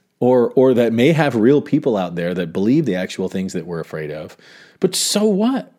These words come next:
<laughs> What, what, what, what do you, what, what does that matter? And I, and again, this is really, like, for me more than anything, but I know you and people do the same things.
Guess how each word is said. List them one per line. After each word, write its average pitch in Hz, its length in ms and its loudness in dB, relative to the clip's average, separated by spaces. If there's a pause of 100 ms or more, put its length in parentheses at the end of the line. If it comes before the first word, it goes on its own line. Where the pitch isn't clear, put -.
(100)
<laughs> - 100 -14 (380)
What, 113 260 -8
what, 170 220 -4
what, 160 440 -8
what 151 120 -4
do 190 40 -2
you, 170 240 -2
what, 156 240 -10
what 156 80 -4
does 170 140 -2
that 170 160 -6
matter? 175 580 -10 (1000)
And 123 120 2
I, 131 40 4
and 131 200 2
again, 123 380 0 (400)
this 147 220 2
is 156 160 0
really, 110 380 2
like, 73 300 -8
for 92 120 -10
me 131 240 0
more 92 180 -2
than 92 140 -6
anything, 85 340 -4
but 87 120 -4
I 90 60 -4
know 127 640 2 (140)
you 113 580 2
and 104 360 -6
people 131 260 0
do 120 480 2
the 95 100 -2
same 101 320 -4
things. 85 640 -8